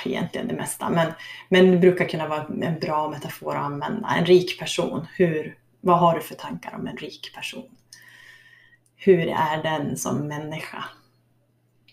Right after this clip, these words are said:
Och släppa alla dömande och alla idéer om att det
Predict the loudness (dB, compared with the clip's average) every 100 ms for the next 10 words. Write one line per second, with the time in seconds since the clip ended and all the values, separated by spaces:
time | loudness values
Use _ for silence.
0 | _ _ _ _ -14 -2 4 6 4 -4
1 | _ _ _ _ _ _ _ -20 -20 _
2 | _ 0 2 2 -2 2 2 2 -2 0
3 | 2 2 0 0 0 -2 -4 -8 -14 _
4 | _ -20 -20 _ -2 0 2 2 2 2
5 | 2 0 -2 -2 -2 -8 -8 -8 -4 -4